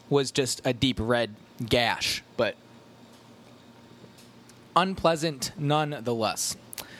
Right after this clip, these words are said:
Uh, the original nine, and I said, you know, when I started talking about it, I was like, "Oh, it's gonna pain me to say it."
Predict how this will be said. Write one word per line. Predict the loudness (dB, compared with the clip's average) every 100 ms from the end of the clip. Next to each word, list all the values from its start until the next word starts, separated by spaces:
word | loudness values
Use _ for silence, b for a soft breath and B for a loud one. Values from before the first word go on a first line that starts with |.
| B B -20 2
Uh, | 4 4
the | 2
original | 4 2 2 0 2
nine, | 4 4 2 0 -2 0
and | 2
I | 4 2
said, | 2 2 2
you | -2 2
know, | 2
when | 2
I | 0 -2
started | -4 2 4 4 -2 -4 -2
talking | 2 2 2
about | 0
it, |
I | 2
was | 2
like, | 2
"Oh, | 2
it's | 0
gonna | -2 -2
pain | -2 -2
me | 0
to | 0
say | 2 0 0
it." | -2